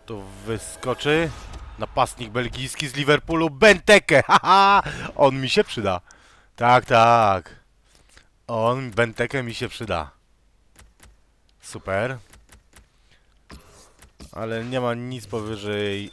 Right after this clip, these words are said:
osiemdziesięciu pięciu overalla, overalla,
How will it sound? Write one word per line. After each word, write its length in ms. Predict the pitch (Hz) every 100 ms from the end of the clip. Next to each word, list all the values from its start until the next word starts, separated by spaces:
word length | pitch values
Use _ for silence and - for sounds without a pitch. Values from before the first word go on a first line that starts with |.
| -
osiemdziesięciu 580 | 113 107 113 113 101 101
pięciu 420 | 113 101 - 104
overalla, 680 | 98 101 107 98 95 107 104 _ _
overalla, 540 | 98 101 98 92 104